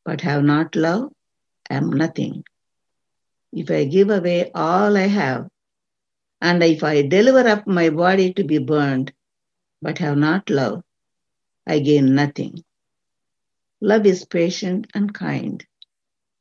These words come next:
Love does not envy or boast. It is not arrogant or rude. It does not insist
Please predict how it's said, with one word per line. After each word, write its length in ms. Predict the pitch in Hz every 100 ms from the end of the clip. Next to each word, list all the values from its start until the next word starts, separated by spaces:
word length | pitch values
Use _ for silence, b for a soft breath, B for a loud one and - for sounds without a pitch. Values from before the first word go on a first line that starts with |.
| _ _
Love 300 | 180 208 226
does 220 | 196 160
not 260 | 160 165 156 -
envy 540 | 165 180 170 165 - -
or 120 | 156
boast. 640 | 139 120 - - - - _ _ _ _ _ _ _ -
It 120 | 160
is 160 | 160 160
not 260 | 151 151 -
arrogant 560 | - 165 160 - - 131 - _ _ -
or 200 | 139 131
rude. 440 | 123 135 - - - _ _ _ _ _ _ _ _ -
It 120 | 185
does 220 | 233 226
not 260 | 240 240 240
insist 680 | 202 202 208 196 - -